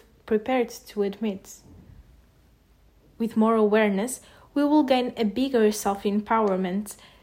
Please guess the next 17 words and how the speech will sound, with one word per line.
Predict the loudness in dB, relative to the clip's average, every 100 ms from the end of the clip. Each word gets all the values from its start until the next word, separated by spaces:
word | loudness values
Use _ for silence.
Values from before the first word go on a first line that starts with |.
| _
due | 0 0 0
to | 0
the | 0
fact | 0 -4 -6 -8 -18 -20 -20 _ -4
that | -4 0
we | 0
will | 2 0
have | 0 0 0 -2 -6 -20 _
a | -2
better | 0 0 -2
control | -2 -2 -2 -4 -4 -4
over | 0 2 2
what | 0 -2 -2
our | -2 -2
true | -6 -10 -6 -6
opinion | -2 -2 0 -2 -2
is | -4 -4 -12